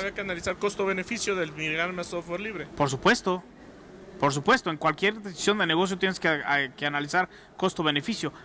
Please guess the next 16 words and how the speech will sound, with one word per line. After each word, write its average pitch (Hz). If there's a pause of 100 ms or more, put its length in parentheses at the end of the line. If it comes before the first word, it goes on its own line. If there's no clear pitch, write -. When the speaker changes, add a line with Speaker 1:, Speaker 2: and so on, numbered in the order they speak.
Speaker 2:
Por -
eso 196
decía 196
yo, 202 (220)
no 160
hay 214
que 208
irse 196
con 180
la 151
finta 180 (380)
del 160
bajo 180
costo 175
de 160
propiedad 139